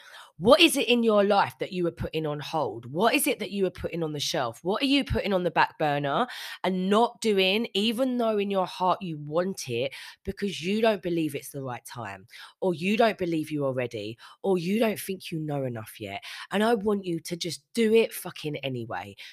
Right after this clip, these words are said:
Just do it anyway. And it doesn't have to be all the things. You don't have to do all the different things. You can do just one small thing. What is one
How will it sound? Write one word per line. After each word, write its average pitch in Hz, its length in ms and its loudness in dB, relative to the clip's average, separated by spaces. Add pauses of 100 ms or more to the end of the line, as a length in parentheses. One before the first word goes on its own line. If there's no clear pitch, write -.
Just - 280 -8
do 254 180 6
it 262 140 8
anyway. 123 520 0 (280)
And 202 100 2
it 208 140 -2
doesn't 269 340 0
have - 400 -4
to - 140 -2
be 208 260 0
all 220 260 6
the 185 140 2
things. 120 600 -4
You 175 100 -2
don't 214 420 2 (200)
have 196 260 -2
to 170 120 -8
do 147 440 -2 (500)
all 240 400 8
the 214 100 2
different 151 420 -6
things. 113 420 -6 (280)
You 214 160 0
can 240 240 0
do 208 320 2
just 175 320 -8
one 180 640 2
small 160 640 -2 (200)
thing. 123 380 -4 (480)
What 208 260 6
is 294 180 2
one 220 340 2